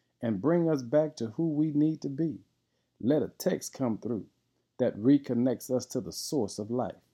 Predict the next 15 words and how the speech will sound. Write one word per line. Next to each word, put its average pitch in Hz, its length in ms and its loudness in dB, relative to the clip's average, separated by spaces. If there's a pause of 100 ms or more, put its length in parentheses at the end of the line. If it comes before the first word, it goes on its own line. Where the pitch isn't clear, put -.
(220)
you 135 160 2
know, 95 260 0 (400)
to 98 120 -4
God, 104 480 -6 (340)
you. 101 340 -2 (560)
Bring 139 400 6
closure, 147 480 2
O 113 120 0
Lord, 107 380 -2 (300)
to 101 120 -4
what 120 260 2
we 131 140 2
shouldn't 135 360 -2
have 131 160 -2
reopened 147 540 0